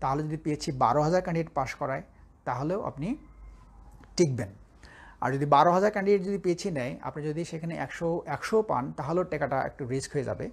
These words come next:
আর যদি আপনার সেখানে, আহ, কি বলে যে আপনার যদি, আহ, পিএইচসি যদি পনেরো হাজার নেয় তাহলে আপনার কিন্তু একশোতে ভালো একটা চান্স আছে। এখন কথা হচ্ছে যে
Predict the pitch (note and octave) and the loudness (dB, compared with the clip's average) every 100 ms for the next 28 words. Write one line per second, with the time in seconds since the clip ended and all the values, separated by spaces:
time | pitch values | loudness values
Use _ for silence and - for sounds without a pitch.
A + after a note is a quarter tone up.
0 | - - - - - A#2+ B2 B2+ D3+ D#3+ | -12 -20 -20 -18 -2 2 2 2 2 2
1 | G3 F#3 E3+ F3+ - E3 F3+ F3 F3+ - | 4 4 2 -2 -2 -6 -4 -4 -4 -2
2 | C#3+ C3 B2 B2 - - C3+ C3+ B2+ C3 | -2 0 -2 -4 -6 -8 -6 -4 -4 -4
3 | B2 C#3 B2 B2+ C3 B2+ - - - - | -4 -4 -4 -2 -2 -6 -12 -18 -16 -16
4 | - - - A2+ G#2 - - - - - | -18 -6 0 0 0 -6 -16 -20 -20 -20
5 | - - E3 F#3+ G#3 A#3 A3+ A3 - G#3+ | -20 -2 8 8 8 0 -2 -4 -2 2
6 | B3 C4+ A3+ G#3 C3 G2 - - - - | 4 4 4 2 0 -6 -12 -20 -20 -20
7 | - - D3+ G3+ G3 F#3+ E3 E3+ F#3+ - | -12 -2 0 0 -2 -2 -6 -4 -4 -4
8 | D#3 - - E3+ A3+ D4+ - - - - | -4 -4 -4 -4 -4 -6 -12 -18 -18 -20
9 | - A#2 C3 A#2 - F#3+ C#4+ - - - | -10 -4 -2 -4 -2 -4 -4 -12 -20 -20
10 | - C#3+ A2 G#2+ - - - - - - | -6 -2 -2 -6 -12 -16 -20 -20 -20 -20
11 | - - D#3 G3+ F#3+ E3+ G3+ A3+ - A#3 | -8 0 4 4 4 4 6 4 4 2
12 | A3 G#3+ | 4 4